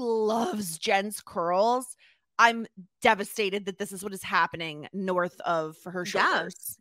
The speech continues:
Speaker 2: It's unfortunate. She got her cheese straightener, plugged it in, turned
Speaker 1: Yeah.
Speaker 2: it up to the highest
Speaker 1: Highest
Speaker 2: setting
Speaker 1: setting.
Speaker 2: potting and just fried the shit out of her
Speaker 1: And
Speaker 2: hair in
Speaker 1: no,
Speaker 2: that
Speaker 1: no
Speaker 2: scene.
Speaker 1: heat protectant spray at all. That
Speaker 2: Oh,
Speaker 1: was before that
Speaker 2: no, no.
Speaker 1: existed.
Speaker 2: We didn't even know what heat protectant spray was
Speaker 1: No.
Speaker 2: back in the day.
Speaker 1: No.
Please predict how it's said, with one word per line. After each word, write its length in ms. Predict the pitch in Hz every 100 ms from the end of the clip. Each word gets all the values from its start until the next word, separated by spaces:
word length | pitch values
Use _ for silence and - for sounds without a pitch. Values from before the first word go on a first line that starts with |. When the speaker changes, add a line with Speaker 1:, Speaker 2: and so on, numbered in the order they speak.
| -
Speaker 2:
It's 140 | 240
unfortunate. 600 | 311 294 254 311 294 202
She 160 | - 233
got 260 | 208 202
her 120 | 247 294
cheese 460 | - - 240 277
straightener, 680 | - - 180 180 220 254 320 339 - _ _
plugged 320 | - 226 226
it 100 | 320 240
in, 300 | 185 185 208 _ -
turned 100 | 196
Speaker 1:
Yeah. 240 | 220 320
Speaker 2:
it 60 | 294
up 160 | 254 254
to 260 | - 269
the 120 | 214 175
highest 420 | - 196 185 202
Speaker 1:
Highest 340 | 233 226 214
Speaker 2:
setting 0 |
Speaker 1:
setting. 260 | 208 185 185
Speaker 2:
potting 440 | 190 185 202 220 - - - -
and 100 | 220
just 220 | 226 - -
fried 300 | 226 196 202
the 60 | 208
shit 240 | - 220
out 120 | 190 175
of 60 |
her 60 | 180
Speaker 1:
And 100 | 294
Speaker 2:
hair 80 | 262
in 20 |
Speaker 1:
no, 280 | 262 254 254
Speaker 2:
that 120 | -
Speaker 1:
no 140 | 233 226
Speaker 2:
scene. 20 | 233
Speaker 1:
heat 200 | 247 -
protectant 460 | 220 240 - 202
spray 220 | - 180
at 80 | 165
all. 280 | 131 71 185 -
That 120 | 196
Speaker 2:
Oh, 40 | 214
Speaker 1:
was 80 | 202
before 120 | 190
that 240 | 190 165
Speaker 2:
no, 60 | 180
no. 0 |
Speaker 1:
existed. 360 | 196 208 185 -
Speaker 2:
We 100 | 294
didn't 220 | 320 277
even 260 | 254 240 247
know 120 | 240
what 160 | 262 214
heat 180 | 180
protectant 560 | 160 175 170 160 160 147
spray 300 | - 160 127
was 200 | 165 185
Speaker 1:
No. 180 | 170 113
Speaker 2:
back 220 | 156 160
in 120 | 143
the 80 | 131
day. 300 | - 85 -
Speaker 1:
No. 260 | 190 120